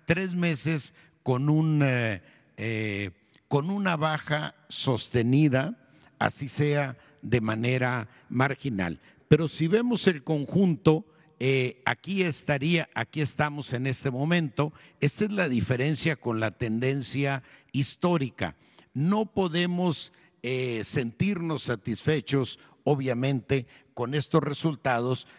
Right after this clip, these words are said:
pero nos permiten ratificar que la estrategia es correcta para disminuir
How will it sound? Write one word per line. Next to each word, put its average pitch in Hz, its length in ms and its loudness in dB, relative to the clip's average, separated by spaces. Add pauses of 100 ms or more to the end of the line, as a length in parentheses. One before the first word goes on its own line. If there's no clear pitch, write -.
(160)
pero 196 420 2 (280)
nos 123 400 2
permiten 180 840 2
ratificar 151 1120 -2 (300)
que 151 160 2
la 190 220 0
estrategia 147 1080 -2 (120)
es 160 400 0 (180)
correcta 139 800 -2 (380)
para 117 440 -2 (280)
disminuir 156 1120 2